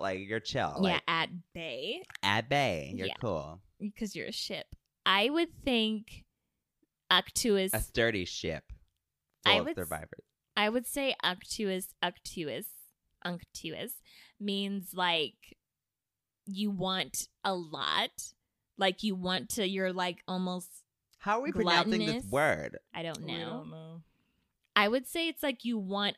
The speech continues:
Speaker 2: a lot of something and you can't get enough of it. It's like being a glutton.
Speaker 3: Yeah, like eating a lot of food.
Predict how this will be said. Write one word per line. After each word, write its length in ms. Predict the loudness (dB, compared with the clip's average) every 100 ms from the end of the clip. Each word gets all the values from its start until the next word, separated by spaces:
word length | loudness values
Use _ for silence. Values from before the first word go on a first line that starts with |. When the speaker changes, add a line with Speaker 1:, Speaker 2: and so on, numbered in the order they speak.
| 0
Speaker 2:
a 120 | 2
lot 460 | 2 2 2 0 -2
of 160 | -4
something 800 | -2 -4 -4 -4 -4 -4 -2 -4 -6 _ _ _ 0
and 160 | 2
you 60 | 2
can't 340 | 2 0 0 2
get 160 | 2
enough 320 | 2 0 -2 -2
of 120 | 0
it. 60 | 0
It's 80 | 4
like 240 | 2 4 4
being 420 | 4 4 -2 -8 -6 -2
a 100 | -2
glutton. 1040 | -2 -4 0 0 0 0 2 4 4 0 -6
Speaker 3:
Yeah, 320 | -8 -2 -2 -2
like 180 | -4 -6
eating 260 | -6 -6
a 80 | -8
lot 160 | -8 -8
of 80 | -10
food. 340 | -12 -10 -12